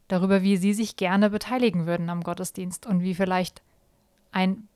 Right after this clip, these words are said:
beteiligter <laughs> Gottesdienst für sie aussieht.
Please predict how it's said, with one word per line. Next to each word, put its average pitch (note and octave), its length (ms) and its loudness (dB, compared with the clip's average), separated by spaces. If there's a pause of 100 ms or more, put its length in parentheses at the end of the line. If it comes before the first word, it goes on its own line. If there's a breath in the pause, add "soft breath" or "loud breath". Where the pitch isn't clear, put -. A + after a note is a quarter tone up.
(120)
beteiligter G#3+ 800 4
<laughs> - 0 -
Gottesdienst A3+ 720 4 (680 soft breath)
für G3 200 0
sie G#3 220 0
aussieht. - 420 -2